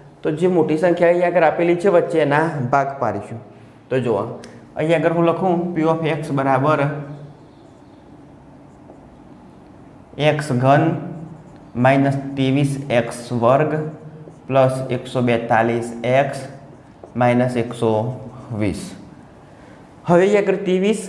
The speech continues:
અને એકસો બેતાલીસ જે આપેલા છે એના આપણે ભાગ પાડીશું અને પછી જે કોમન હોય એ બહાર કાઢીશું, બરોબર? તો ચલો, એક્સ ઘન અહીંયા આગળ ત્રેવીસના ભાગ પાડીએ તો એક્સ સ્ક્વેર માઇનસ બાવીસ એક્સ સ્ક્વેર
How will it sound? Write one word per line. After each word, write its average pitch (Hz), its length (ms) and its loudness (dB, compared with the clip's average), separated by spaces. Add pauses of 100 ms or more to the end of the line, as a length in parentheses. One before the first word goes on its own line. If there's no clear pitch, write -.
અને 165 160 4
એકસો 170 220 2
બેતાલીસ 160 500 2
જે 165 80 4
આપેલા 165 320 2
છે 170 240 -2
એના 147 160 0
આપણે 143 260 -2 (140)
ભાગ 143 260 0
પાડીશું 131 380 -2
અને 143 160 -6
પછી 135 240 -6
જે 151 80 -2
કોમન 147 480 0
હોય 156 240 0
એ - 80 -2
બહાર 117 140 2 (220)
કાઢીશું, 101 480 -2
બરોબર? 170 320 0 (400)
તો 139 80 -6
ચલો, 113 280 -2 (640)
એક્સ 143 340 -2
ઘન 131 540 -2 (1800)
અહીંયા 151 200 2
આગળ 165 200 0
ત્રેવીસના 156 520 2
ભાગ 143 240 4
પાડીએ 113 320 2
તો - 80 -6 (200)
એક્સ - 260 -8
સ્ક્વેર 131 420 2 (300)
માઇનસ 120 500 2
બાવીસ 123 400 2 (100)
એક્સ 127 380 -4
સ્ક્વેર 113 320 0